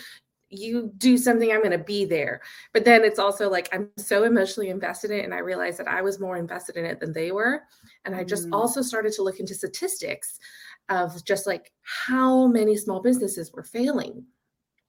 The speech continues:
Speaker 1: And it just, the numbers are high. Like, in twenty nineteen, ninety percent of small businesses failed. And I just
Speaker 2: Mm.
Speaker 1: thought, enough is enough. And so, um, I believe that systems are the reason and the keystone to your success.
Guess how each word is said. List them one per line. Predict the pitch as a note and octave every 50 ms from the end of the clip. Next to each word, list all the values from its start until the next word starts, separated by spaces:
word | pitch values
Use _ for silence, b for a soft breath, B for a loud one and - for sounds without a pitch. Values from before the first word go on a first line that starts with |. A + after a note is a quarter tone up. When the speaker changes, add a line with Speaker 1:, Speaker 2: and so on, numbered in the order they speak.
| _ _ _ - - -
Speaker 1:
And | - A3 G#3 G3+
it | G3 G3
just, | F#3+ G3 F#3+ F#3+ - _
the | - G3
numbers | G3 G#3+ B3+ F#4+ A4+ -
are | C4
high. | - - - D#3+ E3 G3 B3+ E4 B3+ - - - _ _ _ -
Like, | A3 G#3 G3 -
in | G#3+ A3+ G#3+
twenty | - A3 A#3+ C4+ C#4
nineteen, | B3 G#3+ G#3+ G#3+ A#3+ A#3+ C4 B3
ninety | G#3+ F3+ F#3 G#3+ B3 B3+ D4 D4
percent | - B3+ A#3+ - A#3+ G#3+
of | G#3+ G#3
small | - G3+ F#3+
businesses | F#3+ G3 F#3+ G3 F3+ - - E3+
failed. | - - A3 B3 B3+ - - - - B B B B B B B B B B B
And | F#3+ F#3+
I | F#3+ G3+
just | A3 A#3 A3+
Speaker 2:
Mm. | - G#3
Speaker 1:
thought, | F#3 - -
enough | A3 A#3+ F#4+ A4+ -
is | G4 C4+ -
enough. | F#3 F3 G3+ B3+ F#4+ - - - - - - - - _ B B B B B B B B B
And | - F#3+ F#3+
so, | F#3+ - G#3 G3 F#3+ F#3 F3+ F3+ F#3 - -
um, | F3+ F3 E3+ E3+ - - -
I | E3 F#3+ G#3+ B3+ E4+ E4+
believe | A#3 F#3 E3 - - - - - - - _ _
that | - - - -
systems | - - - - D4+ C#4+ - - - F#3+ E3 D#3+ D#3+ D#3 - - _ -
are | F3 E3+ E3+
the | E3+ E3+ E3
reason | E3 F3+ F3+ F3 E3+ E3+ D#3 D#3+ E3 F3 F3+ F3+ B B B B B B B B B B _ _ _ -
and | F#3+ F#3 E3+
the | E3 - -
keystone | - - - - - - B3+ B3+ B3 B3 - - - F3+ D#3 D3 C#3 E3+ E3+ E3
to | - E3+
your | D3+ D3 D3+
success. | - - B2+ - - - - - - - - -